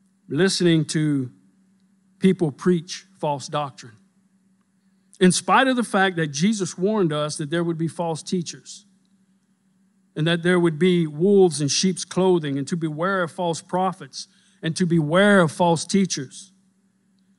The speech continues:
I mean, the scriptures are so full of warning that there would be false teachers, and people are just sitting in buildings today thinking that one church is as good as another.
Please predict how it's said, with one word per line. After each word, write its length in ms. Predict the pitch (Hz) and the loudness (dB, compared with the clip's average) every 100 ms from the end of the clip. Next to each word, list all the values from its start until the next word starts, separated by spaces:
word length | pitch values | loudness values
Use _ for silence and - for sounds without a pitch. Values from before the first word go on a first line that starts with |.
| _ | _
I 140 | 185 214 | 4 6
mean, 180 | 233 | 6
the 100 | 214 | 4
scriptures 520 | 180 - 240 254 226 196 | 2 2 -2 0 0 0
are 60 | |
so 320 | 180 220 254 | 2 2 2
full 320 | 254 240 247 214 | 0 0 2 2
of 100 | 175 | 0
warning 540 | 214 254 226 185 185 - - _ | 0 2 4 4 2 -6 -20 _
that 160 | 185 | -2
there 140 | 175 220 | 2 0
would 220 | 226 190 | 0 0
be 160 | 247 254 | 2 2
false 400 | - 196 180 - | 2 0 0 -2
teachers, 420 | - 185 - 156 | -2 -2 -2 -4
and 160 | 156 | -4
people 260 | - 214 220 | -4 -4 -2
are 40 | |
just 280 | 180 185 - | -4 -4 -6
sitting 300 | - 202 202 | -10 -10 -8
in 100 | 185 | -6
buildings 420 | 160 180 190 180 | -4 -4 -4 -6
today 440 | - 175 143 135 127 _ _ _ _ _ _ _ | -8 -8 -6 -8 -10 _ _ _ _ _ _ _
thinking 300 | 170 170 170 | 0 2 2
that 160 | 156 131 | 0 -4
one 240 | 135 160 | -4 -4
church 340 | - 165 151 151 | -4 -4 -4 -8
is 120 | 127 | -10
as 140 | 127 | -10
good 200 | 135 143 | -8 -8
as 120 | 135 | -8
another. 440 | 143 143 135 127 | -8 -8 -8 -12